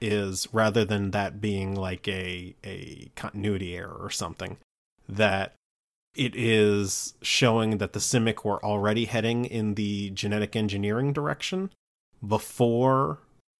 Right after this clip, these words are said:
they kinda broke up. And then when things came back together, they started developing it more and just skipped the cytoplasts entirely. So it's like a missing link between the old Simic technology and new.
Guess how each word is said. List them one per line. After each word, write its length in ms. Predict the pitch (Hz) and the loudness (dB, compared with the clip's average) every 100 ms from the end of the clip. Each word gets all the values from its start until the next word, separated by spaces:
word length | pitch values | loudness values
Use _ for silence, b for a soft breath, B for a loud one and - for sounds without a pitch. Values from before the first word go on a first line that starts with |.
| - | -8
they 220 | 113 107 | -2 0
kinda 320 | 127 113 101 | 0 2 0
broke 360 | 90 107 110 117 | 2 2 2 2
up. 220 | 131 - _ _ _ _ | 2 0 _ _ _ _
And 120 | 113 113 | 0 4
then 140 | 107 | 4
when 120 | 104 | 2
things 280 | - 120 107 | 2 2 2
came 240 | - 107 | 2 2
back 180 | 101 98 | 2 0
together, 520 | - 104 156 123 107 | 0 4 4 4 2
they 80 | 101 | 2
started 400 | 98 - 101 101 | 0 -2 -2 -2
developing 580 | 98 101 117 110 - 101 | -2 0 2 2 0 -2
it 140 | 98 | -2
more 560 | 113 139 147 117 104 98 _ _ _ - | 2 4 6 6 4 0 _ _ _ -4
and 320 | 107 98 95 | 0 0 0
just 180 | 104 - | 0 0
skipped 280 | - 113 | 0 -2
the 80 | - | -2
cytoplasts 800 | 98 117 98 90 - 92 - - | -2 0 -2 -4 -4 -6 -6 -8
entirely. 560 | 95 - 104 90 87 78 | -8 -4 -4 -4 -8 -10
So 340 | - 107 92 - _ _ _ - | -6 -4 -6 -8 _ _ _ 0
it's 100 | - | 4
like 120 | 127 | 6
a 40 | |
missing 400 | 110 120 123 117 | 6 4 4 2
link 300 | 110 107 98 | 4 2 0
between 340 | 104 - 104 98 | -4 -2 0 -2
the 140 | 104 | -4
old 320 | 117 110 107 | 0 0 0
Simic 340 | 101 - 101 - | -2 -4 -4 -6
technology 720 | 110 104 101 98 92 - 92 | -10 -6 -6 -4 -6 -6 -8
and 180 | 90 92 | -8 -10
new. 220 | 92 | -10